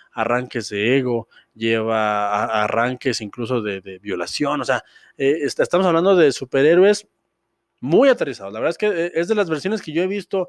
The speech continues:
superheroicas, eh, con todo y que yo sé que es ficción y con todo y que sí está un poquito, eh, llevado un poquito más allá,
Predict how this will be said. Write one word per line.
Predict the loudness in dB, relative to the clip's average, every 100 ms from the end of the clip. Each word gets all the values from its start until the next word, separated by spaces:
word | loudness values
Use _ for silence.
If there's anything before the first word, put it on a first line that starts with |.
| -8 _ _ -20 -20 _ _ _ _ _
superheroicas, | -14 -2 2 4 4 4 2 -2 -2 -10 _ _ -12
eh, | -10 -8 -8 -8 -10 -12 -14 _
con | -6 -6 -2
todo | 0
y | 0
que | 0 -2
yo | -2
sé | -6
que | -6 -8
es |
ficción | -8 -10 -4 -4 -4 -8 -20 _
y | -6
con | -4 -2
todo | 0
y | -2
que | -2 -6
sí | -2
está | -2 0 -2
un | -2
poquito, | -8 -6 -8 -2 0 2
eh, | 0 -2 -4 -6
llevado | -4 0 2 2
un | 2 -2
poquito | -8 -6 -2
más | -2 -2
allá, | 0 0 0 -2